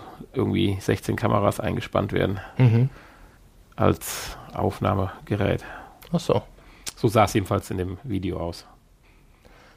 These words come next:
Speaker 2: Ja, auf jeden Fall ist das auch etwas, wo ich, äh, mich schon seit Ankündigung der PlayStation V R drauf freue.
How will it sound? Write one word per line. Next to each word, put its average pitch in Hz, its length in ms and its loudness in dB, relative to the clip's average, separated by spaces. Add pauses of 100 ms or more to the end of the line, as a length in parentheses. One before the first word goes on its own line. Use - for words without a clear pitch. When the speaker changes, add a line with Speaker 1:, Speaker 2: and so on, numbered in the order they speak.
(220)
Speaker 2:
Ja, 135 340 8
auf - 140 -12
jeden 131 120 0
Fall 127 140 2
ist 120 100 -4
das 127 160 2
auch 135 200 0
etwas, - 520 -2 (400)
wo 143 340 0
ich, - 760 -6
äh, 127 380 2 (400)
mich 131 200 4
schon 131 380 6 (100)
seit 123 260 4
Ankündigung 120 680 4 (680)
der 117 240 6
PlayStation 117 640 2
V 113 60 6
R 123 460 2 (440)
drauf 131 200 4
freue. 110 320 4